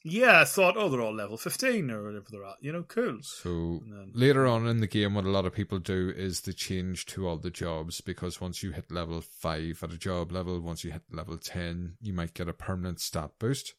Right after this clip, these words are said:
Speaker 1: Okay.
Speaker 2: Or you could unlock a move that you keep no matter what job you're doing. You get to keep that special move, which can be handy.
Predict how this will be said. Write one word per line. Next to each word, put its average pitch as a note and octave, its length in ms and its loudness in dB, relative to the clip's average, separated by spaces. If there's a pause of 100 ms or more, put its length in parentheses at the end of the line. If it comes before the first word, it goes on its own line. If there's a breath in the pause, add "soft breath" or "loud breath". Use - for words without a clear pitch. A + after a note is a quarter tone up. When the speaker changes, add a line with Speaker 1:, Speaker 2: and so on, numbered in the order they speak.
(100)
Speaker 1:
Okay. A#2 460 0 (180)
Speaker 2:
Or G2+ 300 0
you G2+ 260 -4
could C3 280 0
unlock G#2+ 340 0
a G#2 40 0
move F2+ 560 -2 (240)
that - 220 -6
you F#2+ 60 -2
keep F#2+ 320 -2 (200)
no G#2+ 60 -2
matter F2+ 220 2
what F2 180 0
job F#2 240 0
you're F2+ 100 -2
doing. F2+ 360 -2
You F2+ 80 -2
get D#2+ 160 -6
to - 60 -18
keep - 180 -8
that D#2 180 -6
special F#2 380 -4
move, G2+ 400 -2
which - 340 -6 (300)
can B2+ 200 0
be E3 120 4
handy. A#2+ 260 2